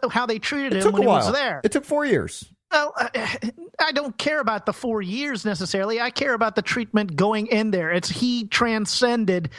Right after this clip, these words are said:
Speaker 1: despite all the obstacles put in front of him when they tried to ruin him. They tried to ruin that indie cred that he had, that had us all excited. And, and to me, that's, you know, you don't,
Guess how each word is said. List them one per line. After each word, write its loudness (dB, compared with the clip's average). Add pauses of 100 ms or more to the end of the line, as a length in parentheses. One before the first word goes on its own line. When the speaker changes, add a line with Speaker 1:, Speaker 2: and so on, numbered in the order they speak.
(140)
Speaker 1:
despite 0
all 2
the -2
obstacles -4
put 0 (580)
in 0
front 2
of -2
him 0
when 0
they -2
tried 0
to 2
ruin 2
him. -4
They -2
tried -2
to 4
ruin 0
that -2
indie 0
cred -2
that -2
he -4
had, -2 (260)
that 4
had 2
us -2
all 0
excited. -2 (520)
And, 0
and -2 (680)
to 2
me, 0
that's, 2
you 2
know, 2
you 0
don't, 2